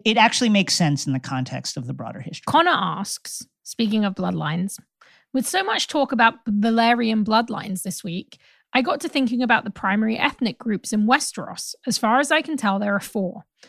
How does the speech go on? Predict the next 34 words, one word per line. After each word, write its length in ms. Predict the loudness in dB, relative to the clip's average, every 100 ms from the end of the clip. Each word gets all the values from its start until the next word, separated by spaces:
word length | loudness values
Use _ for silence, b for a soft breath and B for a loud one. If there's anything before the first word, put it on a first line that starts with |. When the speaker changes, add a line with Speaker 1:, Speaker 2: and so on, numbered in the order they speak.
| b -2
Speaker 2:
Valyrians, 920 | 2 2 2 0 0 0 -2 -4 -10 -4
Targaryens 680 | -2 0 2 0 0 -2 0
and 140 | -2
Valyrians, 800 | -2 -2 0 -2 0 0 0 -2 b b b -2
the 80 |
Rhoynar, 680 | 4 4 4 2 2 0 -2 -2
Dorne, 540 | -2 -2 -2 -2 -2 -4 _ 4
Andals, 800 | 4 4 0 -2 -2 -4 -8 -6
the 100 | -4
Vayne 340 | 0 0 2 0
and 100 | 0
Arryns, 540 | 0 2 2 0 -2
question 340 | -2 -2 -2 0
mark, 280 | 0 -2 -2
I 80 | 0
think, 360 | 2 2 -2 -2
and 160 | 2 2
the 40 |
First 320 | 4 2 4
Men, 340 | 2 2 0 0
Northern 320 | 0 0 2
Houses 420 | 4 4 4 -2
and 140 | -2 -2
the 80 |
Hightowers. 840 | -2 0 0 0 0 0 -2 -6 -12 b b b
Is 140 | 0
there 260 | 2 4 2
a 40 |
hierarchy 680 | 2 2 2 4 4 4 0
du 140 | 0 0
jour 400 | 0 2 2 0
in 100 | 0
terms 300 | 0 0 0
of 140 | -4